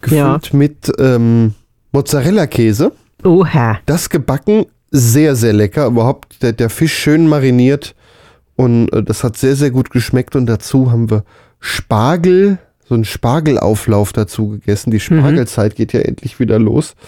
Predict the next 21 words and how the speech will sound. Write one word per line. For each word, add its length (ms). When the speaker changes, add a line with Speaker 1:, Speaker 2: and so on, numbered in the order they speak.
Speaker 1:
Okay. 440
Speaker 2:
Und, 460
äh, 220
das, 320
das 260
war 160
auch, 380
äh, 40
also, 540
ja, 380
kulinarisch, 720
äh, 360
kann 160
ich 140
mich 160
grad 180
nicht 160
beschweren. 640
Äh, 140
<laughs> 360
Speaker 1:
Okay. 420